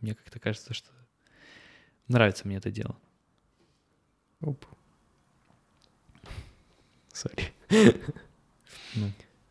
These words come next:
Speaker 2: Э, шо там, шо там, шо там?
Speaker 1: Ну,
Speaker 2: Ты
Speaker 1: то есть
Speaker 2: книгу напишешь.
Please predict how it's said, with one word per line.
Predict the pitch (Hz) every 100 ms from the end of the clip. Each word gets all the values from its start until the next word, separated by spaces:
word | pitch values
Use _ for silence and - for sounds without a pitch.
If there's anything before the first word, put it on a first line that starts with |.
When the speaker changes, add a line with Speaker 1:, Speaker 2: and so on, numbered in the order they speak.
| _ _ -
Speaker 2:
Э, | 117 110 107 104 104 104 101 101 101 101 117
шо | - 110
там, | - 104
шо | - -
там, | - 113
шо | -
там? | - 113 - _ _ _ _ _ _ _ _ _ _ -
Speaker 1:
Ну, | 131
Speaker 2:
Ты | 113
Speaker 1:
то | 107
есть | 101
Speaker 2:
книгу | 101
напишешь. | 98 - -